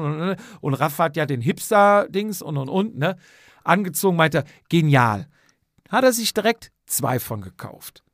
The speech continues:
So, Grüße gehen raus, Rafa, konnte ich auch mal einen Tipp geben. Also, die Jacke, wenn ihr keine Regenjacke habt und was Gescheites haben wollt, guckt mal bei Rafa, Core zwei heißt die, Regenjacke Core zwei.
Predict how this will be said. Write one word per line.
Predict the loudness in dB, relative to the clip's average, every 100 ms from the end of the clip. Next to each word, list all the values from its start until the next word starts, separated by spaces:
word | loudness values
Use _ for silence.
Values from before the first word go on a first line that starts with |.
| _
So, | -6 -6 -8 _ _
Grüße | -4 -4 -2
gehen | -2 0
raus, | 4 4 4 0
Rafa, | 0 0
konnte | 0 0 2
ich |
auch | 0
mal | 0
einen | -2
Tipp | -4 -4
geben. | -10 -10 -16 _ _
Also, | -4 0 0 -4 _ -14
die | -8 2
Jacke, | 2 2 0 0 0 -12 _
wenn | 2 2
ihr | 2 2 0 -8 -18 -2
keine | 2 2 0
Regenjacke | -4 -6 -2 -2 -2 -6
habt | -2 -4 -4
und | -10 -2
was | -2 -2
Gescheites | -4 -2 -2 -2 -2
haben | 0 2
wollt, | 2 2 0 _ _ _
guckt | 0 0 4
mal | 4
bei | 6 4
Rafa, | 4 2 4 4 4 -2 _ _ _
Core | 4 8 8 8
zwei | 2 0 2 4 2
heißt | 0 -2 -4 -6
die, | -4 -4
Regenjacke | -2 -2 0 0 0 0 -8
Core | 0 2 2
zwei. | -2 -2 2 2 0